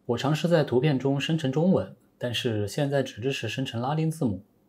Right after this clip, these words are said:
所以就用拼音代替了。还可以设计图书封面、游戏封面。第四种，制作迷音，在特定的图片中写上自己想说的话。第五种，卡牌设计，比如塔罗牌、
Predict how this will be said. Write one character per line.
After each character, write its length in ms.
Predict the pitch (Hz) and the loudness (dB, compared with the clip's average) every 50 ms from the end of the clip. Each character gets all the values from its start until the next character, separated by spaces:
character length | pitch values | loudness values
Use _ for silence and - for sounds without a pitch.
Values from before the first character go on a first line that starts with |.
| _ | _
所 240 | _ - - 117 117 | _ -10 -4 -2 0
以 180 | 113 107 104 101 | 0 0 -2 -2
就 140 | - 120 | -2 -2
用 100 | 113 107 | -2 -2
拼 240 | 104 101 - 131 143 | -2 -4 -4 -4 -4
音 140 | 143 147 151 | -2 -2 -2
代 140 | 147 131 110 | -2 -2 -4
替 160 | - - 104 | -2 -4 -6
了。 180 | 95 95 - - _ _ _ _ _ _ _ _ _ _ _ _ _ _ _ _ _ _ | -6 -6 -10 -18 _ _ _ _ _ _ _ _ _ _ _ _ _ _ _ _ _ _
还 140 | - 127 | -4 -4
可 100 | 131 - | 0 2
以 60 | 139 131 | 0 2
设 180 | - 156 143 | 4 2 2
计 140 | 131 131 127 | 4 4 2
图 180 | 120 - 117 127 | 2 2 -2 -2
书 140 | - - | 0 0
封 180 | 175 - - 143 | 0 2 0 0
面、 320 | 135 135 131 113 101 - - _ _ _ _ _ _ _ | 0 0 0 -2 -4 -8 -14 _ _ _ _ _ _ _
游 160 | 101 98 110 | -4 -4 -2
戏 160 | - - 151 | 0 0 0
封 180 | - - 104 95 | 0 0 -4 -4
面。 180 | 98 92 92 - _ _ _ _ _ _ _ _ | -4 -6 -8 -12 _ _ _ _ _ _ _ _
第 100 | - 185 | 4 4
四 200 | 180 - 226 190 | 4 6 4 6
种， 260 | - 123 101 - - - _ _ _ _ | 6 4 2 2 -4 -12 _ _ _ _
制 160 | - 147 135 | 2 2 4
作 160 | - 135 123 | 4 4 2
迷 320 | 110 107 107 117 123 127 | 2 2 2 2 2 2
音， 180 | 135 147 151 147 - _ _ _ _ _ _ _ _ _ _ _ _ _ _ | 2 2 -2 -6 -10 _ _ _ _ _ _ _ _ _ _ _ _ _ _
在 200 | - 180 165 156 | 4 6 6 6
特 160 | 160 - 220 | 6 4 4
定 120 | 202 202 | 4 6
的 80 | 151 123 | 4 4
图 120 | 101 107 | 2 0
片 220 | 107 123 131 120 117 | 0 2 2 2 2
中 240 | 120 123 123 131 - - | 2 0 0 -2 -4 -8
写 200 | - - 120 104 | -4 -2 -2 -2
上 240 | 98 - 127 120 120 | 0 0 0 0 0
自 140 | 117 127 | 0 -2
己 160 | 117 107 117 127 | -2 0 -2 -4
想 220 | 127 - 98 98 | -4 -4 -8 -8
说 160 | 101 - 127 120 | -6 -8 -6 -4
的 80 | 117 | -4
话。 300 | 110 - 170 156 - - _ _ _ _ _ _ _ _ _ _ _ _ _ _ _ _ _ _ _ _ _ _ _ _ | -2 -2 -4 -4 -6 -10 _ _ _ _ _ _ _ _ _ _ _ _ _ _ _ _ _ _ _ _ _ _ _ _
第 100 | - 143 | 0 2
五 160 | 123 131 160 | 4 4 4
种， 240 | 156 127 95 - - _ _ _ _ _ | 4 2 2 2 -6 _ _ _ _ _
卡 200 | - - - 101 | -12 -6 -6 -6
牌 160 | - - 120 | -6 -4 -6
设 200 | 123 - - 123 | -4 -2 -2 -2
计， 260 | 110 101 104 95 - _ _ _ _ _ _ _ _ _ _ _ _ _ _ _ _ _ | -4 -4 -8 -10 -10 _ _ _ _ _ _ _ _ _ _ _ _ _ _ _ _ _
比 80 | - 110 | -6 -2
如 160 | 104 117 135 | 0 0 -2
塔 180 | 131 - 101 98 | -2 -2 -2 0
罗 140 | 104 123 | 0 0
牌、 380 | 127 107 98 92 101 113 - - | 0 0 -2 -2 -4 -6 -6 -10